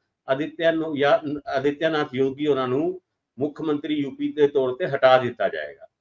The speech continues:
ਇਸ ਮੁੱਦੇ ਦੇ ਉੱਤੇ ਭਾਜਪਾ ਦੇ ਇੱਕ ਵੀ ਲੀਡਰ ਦਾ ਬਿਆਨ ਨਹੀਂ ਆਇਆ। ਇਹਦਾ ਮਤਲਬ ਕੇਜਰੀਵਾਲ ਉਹਨਾਂ ਜਿਹੜੀ ਗੱਲ ਕਹਿ ਰਹੇ ਨੇ ਉਹ ਗੱਲ ਸਹੀ ਹੈ, ਯਾਨੀ ਪ੍ਰਧਾਨ ਮੰਤਰੀ ਨੂੰ ਆਪ ਇਹ ਗੱਲ ਕਹਿਣੀ ਚਾਹੀਦੀ ਸੀ ਵੀ ਨਹੀਂ, ਆਦਿੱਤਿਆਨਾਥ ਯੋਗੀ ਉਹਨਾਂ ਸਾਡੇ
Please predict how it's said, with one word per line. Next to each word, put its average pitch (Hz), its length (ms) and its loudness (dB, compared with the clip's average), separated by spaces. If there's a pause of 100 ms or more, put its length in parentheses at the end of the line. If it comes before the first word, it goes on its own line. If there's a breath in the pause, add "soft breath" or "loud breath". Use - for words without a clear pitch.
(160)
ਇਸ 208 120 2
ਮੁੱਦੇ 151 360 -2
ਦੇ 170 100 -4
ਉੱਤੇ 160 300 -4
ਭਾਜਪਾ - 500 -2
ਦੇ 143 240 -6
ਇੱਕ 220 200 -8
ਵੀ 240 160 -6
ਲੀਡਰ 214 280 6
ਦਾ 185 140 4
ਬਿਆਨ 135 300 4
ਨਹੀਂ 123 180 -4
ਆਇਆ। 80 180 -6 (720)
ਇਹਦਾ 208 200 6
ਮਤਲਬ 202 380 2
ਕੇਜਰੀਵਾਲ 196 460 4
ਉਹਨਾਂ 196 160 0
ਜਿਹੜੀ 185 260 0
ਗੱਲ 185 120 2
ਕਹਿ 170 240 4
ਰਹੇ 160 140 0
ਨੇ 95 180 -6 (420)
ਉਹ 160 120 -2
ਗੱਲ 165 160 10
ਸਹੀ 175 360 0
ਹੈ, 180 160 -4 (500)
ਯਾਨੀ 170 240 4
ਪ੍ਰਧਾਨ 165 440 -2
ਮੰਤਰੀ 160 340 -2
ਨੂੰ 214 260 -2
ਆਪ 139 640 2
ਇਹ 165 100 4
ਗੱਲ 170 200 0
ਕਹਿਣੀ 175 360 0
ਚਾਹੀਦੀ 139 360 -2
ਸੀ 165 140 -4
ਵੀ 214 120 -2
ਨਹੀਂ, 165 260 0 (580)
ਆਦਿੱਤਿਆਨਾਥ 175 680 -2
ਯੋਗੀ 147 380 -4
ਉਹਨਾਂ 165 220 -2
ਸਾਡੇ 147 340 0